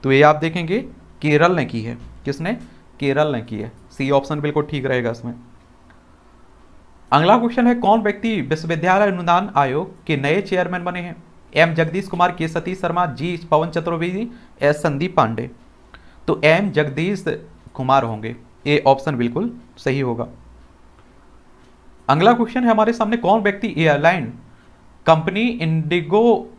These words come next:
के नए प्रबंध निदेशक बने हैं? नवीन शुक्ला, आदित्य चौधरी, रमेश चावला, राहुल भाटिया। तो राहुल भाटिया होंगे,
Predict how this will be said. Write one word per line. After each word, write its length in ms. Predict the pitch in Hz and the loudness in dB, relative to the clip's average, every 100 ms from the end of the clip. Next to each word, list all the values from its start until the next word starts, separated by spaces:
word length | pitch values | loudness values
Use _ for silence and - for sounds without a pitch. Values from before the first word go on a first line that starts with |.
| - | -4
के 80 | 180 | 0
नए 200 | 147 165 | 2 2
प्रबंध 340 | 208 190 196 190 | 2 0 -2 -4
निदेशक 420 | 190 196 196 190 | -2 -2 -2 -2
बने 180 | 190 185 | -4 -4
हैं? 220 | 165 - | -8 -4
नवीन 280 | 135 151 190 | -2 0 -2
शुक्ला, 300 | 196 196 196 | -2 2 2
आदित्य 420 | 175 139 190 190 | 4 2 0 -4
चौधरी, 360 | - 180 165 185 | -2 -2 0 0
रमेश 280 | 139 160 165 | 0 -2 2
चावला, 300 | 170 170 175 | 2 4 4
राहुल 420 | 143 139 147 - | 4 4 0 0
भाटिया। 400 | 139 147 175 156 151 - - - - - - | 0 2 0 -4 -6 -18 -20 -20 -20 -10 2
तो 80 | |
राहुल 240 | 135 151 180 | 4 4 2
भाटिया 380 | 160 156 175 170 | 0 -2 -4 -6
होंगे, 300 | 165 156 | -6 -8